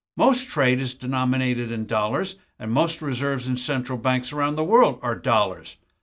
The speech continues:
The greenback is also the primary reserve asset for many international agencies. So eyebrows have risen with special arrangements China has made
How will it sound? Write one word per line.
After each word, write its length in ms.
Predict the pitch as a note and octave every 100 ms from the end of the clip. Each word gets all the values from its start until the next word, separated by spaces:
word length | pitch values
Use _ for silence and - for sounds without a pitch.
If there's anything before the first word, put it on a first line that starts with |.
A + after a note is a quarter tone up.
| _ _ -
The 80 |
greenback 600 | A2 C#3+ D3+ B2+ C3+ C#3
is 120 | B2+ D3+
also 320 | A3 A3 F3+
the 100 | C3+
primary 540 | - C#3+ C3 B2+ B2+
reserve 440 | B2 A#2 B2 B2 B2
asset 480 | A#2+ - D#3 F#3+ - _ _
for 100 | B2+
many 260 | B2 C3
international 680 | C#3+ D3 D3 D3+ D#3 - F3+
agencies. 760 | G3+ A#3+ G#3+ B2 D3+ - - - _ _ _ _ _ _
So 200 | - G3
eyebrows 680 | - A#3+ C#4 A3+ G#3+ G3 E3+
have 160 | E3 E3
risen 400 | C#4 F3+ E2 - _ -
with 100 | A2+
special 440 | - - G#3+ G#3+
arrangements 640 | D#3 C3+ B2+ B2+ D3+ C#3 C3
China 380 | - C#3 C#3+
has 180 | C3+ A2+
made 400 | B2 A#2 B2 D#3+